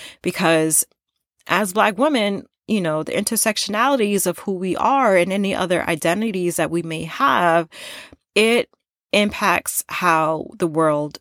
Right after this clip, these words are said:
treats us. And it can be really, really difficult to move through all that, right? But having this space and community, uh, to really support us through all that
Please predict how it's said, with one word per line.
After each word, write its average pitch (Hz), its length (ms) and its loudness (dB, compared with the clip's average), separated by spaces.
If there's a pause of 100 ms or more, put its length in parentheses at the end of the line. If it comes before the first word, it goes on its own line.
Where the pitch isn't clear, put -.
treats - 320 -6
us. - 320 -4 (460)
And 156 520 2 (200)
it 190 360 2
can 165 440 -2
be 156 360 -4
really, 190 300 0
really 175 240 2
difficult - 720 -6 (400)
to 185 240 2
move 175 380 2
through 170 280 2
all 117 140 -2
that, - 280 -8 (760)
right? 151 460 0 (200)
But - 240 2
having 233 880 -2
this 170 300 2
space 196 640 0
and 190 320 -8 (340)
community, 190 1040 2
uh, - 380 0
to 170 240 0
really 185 640 0
support - 420 -2
us 170 160 0
through 185 260 -2
all 220 160 4
that 233 360 0